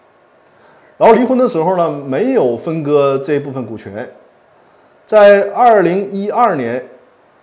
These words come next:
这个 A 呢，又与第二任妻子 C 结婚。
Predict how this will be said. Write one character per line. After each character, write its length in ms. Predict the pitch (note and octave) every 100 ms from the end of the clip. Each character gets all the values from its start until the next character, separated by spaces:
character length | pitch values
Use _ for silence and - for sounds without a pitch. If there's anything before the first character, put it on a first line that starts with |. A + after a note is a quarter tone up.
| _ _ _ _ _ _ _
这 120 | -
个 120 | G3+ G3
A 120 | G#3
呢， 200 | G3+ F#3 - - G3+
又 200 | F#3+ E3+
与 160 | C3 B2 -
第 120 | G#3+
二 280 | A3 G#3+ F3+
任 160 | D3+ C3
妻 200 | - D#3
子 140 | A#2+ -
C 320 | - E3+ F3
结 160 | A#2+ A2
婚。 180 | A2